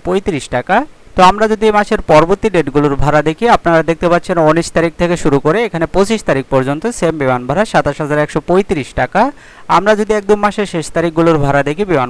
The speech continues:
বাংলাদেশ এয়ারলাইন্সে, আপনারা দেখতে পাচ্ছেন এখানে, আহ, ছাব্বিশ তারিখ থেকে ঊনত্রিশ তারিখ পর্যন্ত সেম ভাড়া সাতাশ হাজার একশো পঁয়ত্রিশ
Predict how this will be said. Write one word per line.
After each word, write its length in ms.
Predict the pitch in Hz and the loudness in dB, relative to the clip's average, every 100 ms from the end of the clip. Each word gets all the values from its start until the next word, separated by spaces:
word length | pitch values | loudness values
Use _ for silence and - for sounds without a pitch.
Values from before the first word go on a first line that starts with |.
| 123 | 0
বাংলাদেশ 380 | 123 123 131 135 135 | 0 -2 -4 -6 -6
এয়ারলাইন্সে, 500 | 123 120 123 - 240 - - - - | -4 -4 -6 -2 -4 -4 -20 -20 -4
আপনারা 320 | 151 160 202 208 | -2 0 2 2
দেখতে 260 | 175 185 170 | 0 0 0
পাচ্ছেন 260 | 156 240 233 | 0 -2 -8
এখানে, 320 | 208 214 208 | -4 -2 0
আহ, 320 | 202 160 160 156 | 0 2 2 2
ছাব্বিশ 280 | 170 170 190 208 | 0 0 -2 -2
তারিখ 160 | 196 185 | -2 -2
থেকে 140 | 196 190 | -2 0
ঊনত্রিশ 460 | 165 156 - 165 - | 2 0 -2 -6 -2
তারিখ 160 | 131 127 | -2 0
পর্যন্ত 280 | 135 131 143 208 180 | 0 0 -2 -4 -2
সেম 160 | 143 127 | -2 -2
ভাড়া 160 | 131 185 | -2 -2
সাতাশ 300 | - 151 139 156 | -2 -2 -2 -2
হাজার 160 | 143 147 | 0 0
একশো 140 | - 135 | -2 0
পঁয়ত্রিশ 380 | 180 - 143 | 0 0 -6